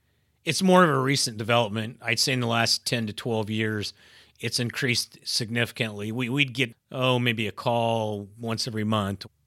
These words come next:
Now, the largest percentage of our investigations is in agricultural crimes.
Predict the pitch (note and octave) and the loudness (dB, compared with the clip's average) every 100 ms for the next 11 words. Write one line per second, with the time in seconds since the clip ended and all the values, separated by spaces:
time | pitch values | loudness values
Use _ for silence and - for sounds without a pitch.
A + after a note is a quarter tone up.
0 | _ - A#2+ A#2 A2+ G#2+ G2 - G#2 G#2 | _ -12 -4 -2 0 -2 -8 -14 -12 -4
1 | A2+ G#2 - A2+ - A2+ G#2 G2+ G#2 G#2 | -2 -2 -4 -2 0 -2 -2 -2 -2 0
2 | G#2 G2+ G#2 G2+ G2 G2+ F#2 G2+ - G2+ | -2 -4 -4 -2 -4 -4 -4 -4 -4 -6
3 | F#2+ - - - _ B2+ G#2 G#2 G#2 G2 | -8 -12 -18 -20 _ -8 -6 -4 -4 -6
4 | F#2 F2 A#2 F#2+ - F2+ - G2+ G2+ F#2+ | -8 -8 -8 -8 -10 -12 -10 -8 -8 -8